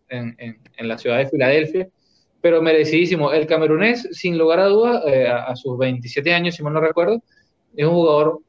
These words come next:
tope en ambos lados de la cancha, es un tipo que defensivamente es, es élite, ofensivamente lo es. El tema de la salud, sí, eh,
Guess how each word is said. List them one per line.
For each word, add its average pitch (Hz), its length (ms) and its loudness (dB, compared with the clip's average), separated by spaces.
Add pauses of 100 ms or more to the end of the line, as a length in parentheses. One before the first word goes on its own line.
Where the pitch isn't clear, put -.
(140)
tope 170 500 2
en 131 100 -2
ambos 147 240 0
lados 151 240 2
de 147 60 0
la 123 120 -2
cancha, 151 420 -2
es 117 180 -8
un 120 120 -8
tipo 131 280 -6
que 113 300 -4 (120)
defensivamente 127 880 -4
es, 123 80 -12 (140)
es 110 180 -10
élite, 139 600 -2 (300)
ofensivamente 123 880 -2
lo 120 180 2
es. 170 300 -2 (560)
El 170 180 -2
tema 226 260 2
de 269 60 4
la 226 100 2
salud, 220 480 2
sí, 214 540 -2
eh, 131 260 0